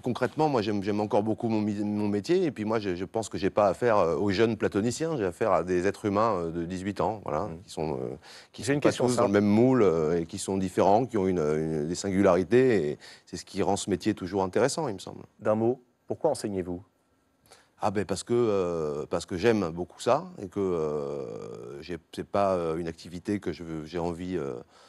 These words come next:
Speaker 1: euh, d'arrêter. Et puis parce que je pense que, euh, elle aussi, elle a encore, euh, une certaine, euh, une certaine utilité, euh, une certaine utilité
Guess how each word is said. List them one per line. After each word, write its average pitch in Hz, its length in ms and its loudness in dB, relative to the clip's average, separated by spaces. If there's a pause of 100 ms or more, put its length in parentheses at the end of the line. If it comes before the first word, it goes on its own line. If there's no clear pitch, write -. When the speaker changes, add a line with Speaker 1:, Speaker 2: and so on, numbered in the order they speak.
(240)
Speaker 1:
euh, 85 120 -6
d'arrêter. 90 440 0
Et 175 60 0
puis 113 120 -8
parce 92 160 -6
que 92 120 -14
je 98 100 -6
pense 131 400 -2
que, - 100 -4
euh, 92 380 0
elle 101 100 0
aussi, 156 360 -4
elle 101 120 -2
a 90 80 0
encore, 113 480 0
euh, 73 360 -6
une 87 100 -8
certaine, 113 480 -2
euh, 76 240 -4 (320)
une 82 160 -10
certaine 113 400 -4
utilité, 110 560 -4 (800)
euh, 85 500 -2 (160)
une 85 80 -10
certaine 104 340 -6
utilité 104 480 -4